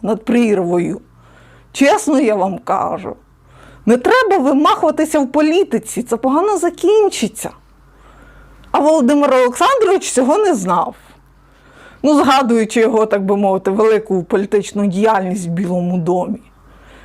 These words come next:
Вимахування має свою ціну, да. І зараз ми прийшли до того, що завдяки диким понтам Володимира Олександровича ми зараз всі сидимо в калюжі,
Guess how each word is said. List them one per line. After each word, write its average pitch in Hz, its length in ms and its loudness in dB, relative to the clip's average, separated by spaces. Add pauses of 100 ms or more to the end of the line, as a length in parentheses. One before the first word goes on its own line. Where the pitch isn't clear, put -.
(280)
Вимахування 339 880 2
має 349 380 2
свою 294 440 0
ціну, 392 600 -4
да. 285 300 0 (680)
І 262 80 2
зараз 494 340 2
ми 330 140 0
прийшли 285 440 0
до 214 140 0
того, 226 380 2
що 302 180 0
завдяки 370 960 0
диким 370 580 0
понтам 302 680 0
Володимира 214 720 0
Олександровича - 1000 -4 (1080)
ми 247 160 4 (140)
зараз 302 320 2
всі - 280 -4 (280)
сидимо 254 440 0
в - 180 -8
калюжі, 294 720 0